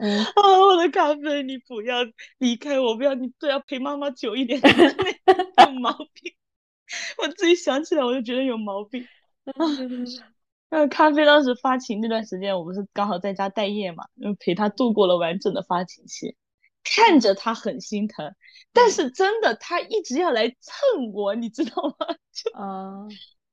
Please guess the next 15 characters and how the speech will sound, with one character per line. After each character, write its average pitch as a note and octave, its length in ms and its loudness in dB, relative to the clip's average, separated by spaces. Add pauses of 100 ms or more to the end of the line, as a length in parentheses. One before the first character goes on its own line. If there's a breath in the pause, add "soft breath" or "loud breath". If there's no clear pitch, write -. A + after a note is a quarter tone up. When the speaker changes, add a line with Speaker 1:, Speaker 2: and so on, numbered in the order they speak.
Speaker 2:
唉， E4 380 2 (680)
也 C4+ 100 4
没， A#3 120 4
你 F4+ 120 2
也 F#4 80 2
没 D4+ 120 -2
办 G#4 240 -4
法， D4+ 80 0
你 C#4+ 120 -2
只 B3+ 120 -10
能 G3 120 -8
让 E4+ 100 -2
它 D#4 120 -6
蹭 D#4+ 300 -10
啊。 D#3 140 -10